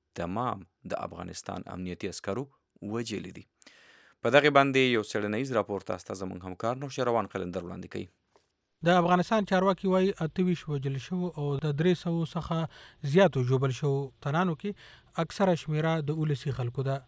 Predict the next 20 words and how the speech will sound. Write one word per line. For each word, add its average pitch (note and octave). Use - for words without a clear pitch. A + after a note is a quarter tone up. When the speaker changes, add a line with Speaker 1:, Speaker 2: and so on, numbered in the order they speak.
Speaker 2:
ملګرو E3+
ملتونو D#3+
هم F3
د D3
نورو D#3+
کلونو D#3
په C#3
رنګ D3+
روان D3+
کال C#3+
په C#3+
یو C#3+
رپورټ C#3+
کې -
ویلي E3
دي F#3+
چې E3+
د D#3
حکومتي D3
ځواکونو C#3+